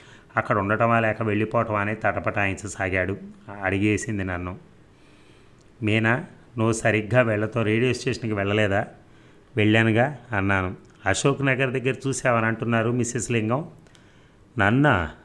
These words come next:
ఆశ్చర్యంగా చూశాను. నా గుండెలు ఆగిపోతాయేమో అని అంత, అంత వేగంగా కొట్టుకోసాగాయి. సారథి తలెత్తి నా వైపు చూశాడు. అమ్మ సారథితో చెప్పింది. నేనేమో "మీనాక్షి రేడియో స్టేషన్కి వెళ్ళింది" అంటాను.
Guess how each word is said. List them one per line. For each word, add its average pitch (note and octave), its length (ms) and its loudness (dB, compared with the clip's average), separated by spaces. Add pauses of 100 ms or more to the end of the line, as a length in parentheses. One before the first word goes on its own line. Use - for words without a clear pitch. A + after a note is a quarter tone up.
(160)
ఆశ్చర్యంగా G#2+ 640 2 (100)
చూశాను. G#2+ 420 -4
నా G#2+ 100 -2
గుండెలు A2 340 0
ఆగిపోతాయేమో G2+ 840 -2 (640)
అని G#2 300 0 (200)
అంత, F#2+ 200 -2
అంత G2+ 560 -2
వేగంగా A2 500 2
కొట్టుకోసాగాయి. G2 840 -2 (600)
సారథి A2 480 4
తలెత్తి G#2+ 480 -2
నా F#2+ 160 0
వైపు G2+ 360 -2
చూశాడు. G2+ 380 -2 (160)
అమ్మ G2 200 0
సారథితో G#2+ 540 -2 (120)
చెప్పింది. G#2 440 -4 (680)
నేనేమో A2+ 880 0 (1800)
"మీనాక్షి B2+ 720 0
రేడియో B2 360 2
స్టేషన్కి A#2+ 460 -4
వెళ్ళింది" A2 480 2
అంటాను. F#2 460 -4